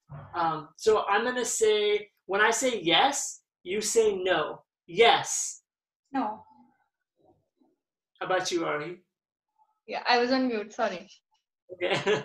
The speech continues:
Speaker 1: <laughs> All right. When I say yes, you say no. Yes?
Speaker 2: No.
Speaker 3: No.
Speaker 1: Yes.
Speaker 2: No.
Speaker 3: No.
Speaker 1: Yes.
Speaker 2: Oh.
Speaker 3: Oh.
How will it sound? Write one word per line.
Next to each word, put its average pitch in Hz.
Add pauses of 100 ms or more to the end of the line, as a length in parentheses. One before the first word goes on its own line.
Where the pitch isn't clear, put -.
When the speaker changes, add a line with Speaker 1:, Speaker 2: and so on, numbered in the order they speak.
(280)
Speaker 1:
<laughs> 247
All 196
right. 180 (200)
When 196
I 220
say 226
yes, 247
you 214
say 208
no. 185
Yes? 208 (400)
Speaker 2:
No. 247 (100)
Speaker 3:
No. 226 (380)
Speaker 1:
Yes. - (400)
Speaker 2:
No. 240
Speaker 3:
No. 226 (1300)
Speaker 1:
Yes. 170
Speaker 2:
Oh. 220 (500)
Speaker 3:
Oh. 214